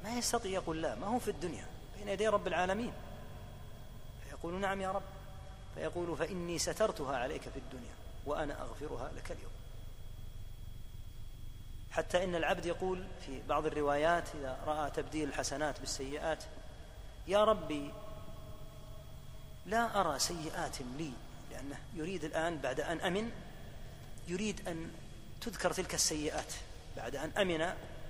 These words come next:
وسلم من غائلتها. ولكن يا إخوة، كما قال ابن عمر رضي الله عنهما: "عش ولا تغتر"، فمن يضمن أن يكون من هذا الصنف؟ من يضمن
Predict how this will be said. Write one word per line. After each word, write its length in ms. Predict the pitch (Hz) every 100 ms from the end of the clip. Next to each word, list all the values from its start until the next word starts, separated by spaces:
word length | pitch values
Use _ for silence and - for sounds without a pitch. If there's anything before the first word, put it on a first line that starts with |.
| - - 143
وسلم 680 | 139 143 - 190 175 147 147
من 220 | 170 175 - - - - 123
غائلتها. 540 | 139 151 127 - - -
ولكن 400 | 147 196 185 147
يا 220 | 160 170
إخوة، 240 | 151 - - - - - - - - - - - - -
كما 200 | 156 156
قال 200 | 139 156
ابن 180 | 143 143
عمر 280 | 156 135 123 - - -
رضي 180 | 139 139
الله 300 | 135 135 127
عنهما: 340 | 147 123 123 120
"عش 420 | 160 247 - - - - - - - - - - - - -
ولا 580 | 151 185 240 233 196
تغتر"، 840 | 170 196 180 147 - 156 147 - - - - - - - - - - - -
فمن 260 | - 277 302
يضمن 320 | 262 180 156
أن 100 | 165
يكون 240 | 151 - 165
من 100 | 127
هذا 140 | 127
الصنف؟ 420 | - - - - - - -
من 180 | 185 220
يضمن 420 | 156 139 131 135